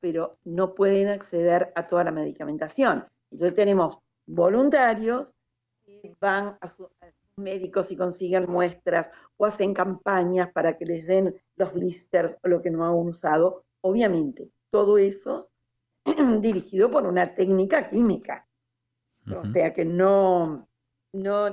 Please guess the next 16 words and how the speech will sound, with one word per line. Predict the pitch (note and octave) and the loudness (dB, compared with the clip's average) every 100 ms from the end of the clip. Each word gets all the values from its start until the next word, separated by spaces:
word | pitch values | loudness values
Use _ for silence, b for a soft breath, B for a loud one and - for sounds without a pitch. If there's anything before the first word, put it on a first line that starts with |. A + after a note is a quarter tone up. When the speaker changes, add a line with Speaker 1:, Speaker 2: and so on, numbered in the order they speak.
| - | -4
Speaker 1:
no | F3 G3+ | -2 0
improvisamos, | A#3+ G#4 A3+ - F#3 E3 C3+ - _ | 2 0 0 -2 -4 -4 -8 -16 _
con | D#3 | -20
los | D#3 _ | _ _
medicamentos | D3 D3+ D3 F#3+ E3+ D3+ | -10 -10 -12 -4 -4 -2
menos. | F3+ E3 B3 _ _ _ A2 | -2 -2 -6 _ _ _ -8
Speaker 2:
Ujú. | G2 G2 C#3 B B B | -6 -8 -10 B B B
Además, | F2 F2 E2+ | -8 -6 -6
estamos | F2 G2+ G2 | -4 -2 0
Speaker 1:
Ese | G#2 | 0
es | |
Speaker 2:
hablando | F#2 G2+ A2 | 0 0 2
de | G#2 | 0
Speaker 1:
uno. | G2+ | 0
Speaker 2:
que | G2+ | 0
Uruguay | F#2+ F#2+ F#2 G2+ A2 | 0 0 0 0 0